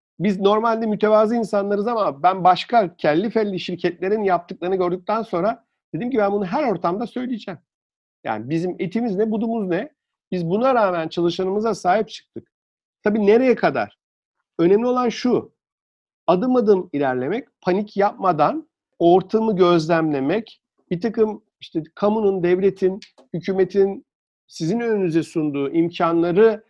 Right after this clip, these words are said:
test ederek sizin dayanma gücünüzü arttırmanız. En son çare olmalı ya çalışanı çıkartmak. Böyle bir kolaycılık var mı? Yani sizi bir yere taşıyan çalışanlar yangında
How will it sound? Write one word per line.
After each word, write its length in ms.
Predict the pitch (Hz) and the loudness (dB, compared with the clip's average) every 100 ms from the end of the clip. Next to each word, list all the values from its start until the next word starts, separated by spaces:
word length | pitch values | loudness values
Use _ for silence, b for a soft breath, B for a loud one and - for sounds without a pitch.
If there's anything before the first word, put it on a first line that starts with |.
| - | -4
test 320 | 185 190 - | -2 0 0
ederek 480 | 185 165 165 277 - | 2 2 0 -2 -8
sizin 440 | - 170 170 233 | -4 -2 -2 0
dayanma 340 | 196 185 208 214 | 2 2 2 -2
gücünüzü 420 | 170 160 139 240 | 0 0 0 0
arttırmanız. 840 | 214 190 202 208 196 175 - _ _ _ - | -2 0 -6 -4 -6 -8 -12 _ _ _ -6
En 160 | 214 294 | -2 -2
son 240 | 277 302 | -2 -2
çare 320 | - 240 202 | 0 2 2
olmalı 340 | 180 165 147 156 | 0 -2 -4 -2
ya 140 | 214 | -4
çalışanı 420 | - 143 127 123 | -4 -6 -6 -10
çıkartmak. 540 | 117 - 113 - 123 - | -10 -8 -8 -8 -10 -4
Böyle 200 | 156 170 | -2 0
bir 100 | 175 | -2
kolaycılık 560 | 175 165 165 180 185 | 2 2 2 0 -2
var 140 | 214 339 | 0 0
mı? 200 | 262 101 _ _ _ - | -2 -8 _ _ _ -2
Yani 300 | 139 143 139 b | -2 -2 -6 b
sizi 320 | - 170 220 202 | -8 -2 0 0
bir 80 | |
yere 220 | 214 240 254 | 0 0 0
taşıyan 520 | 247 - 226 190 160 | -2 0 2 2 0
çalışanlar 1040 | - 175 175 202 175 180 220 339 - _ _ _ _ _ _ - | -2 -2 0 0 2 2 0 0 -6 _ _ _ _ _ _ -2
yangında 680 | 156 170 196 233 240 247 | 2 2 2 -2 -2 -4